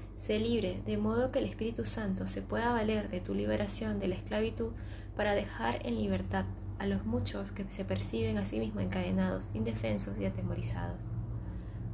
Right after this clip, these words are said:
Permite que el amor resplandece y reemplace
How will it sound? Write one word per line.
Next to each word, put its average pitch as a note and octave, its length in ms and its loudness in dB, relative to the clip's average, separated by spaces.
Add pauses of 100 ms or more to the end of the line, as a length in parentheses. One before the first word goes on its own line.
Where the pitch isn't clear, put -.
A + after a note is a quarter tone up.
Permite G#3 480 2
que F#3+ 120 0
el F#3+ 60 4
amor F#3+ 260 6
resplandece G3+ 680 -2 (1160)
y C#4 120 4
reemplace A3 540 2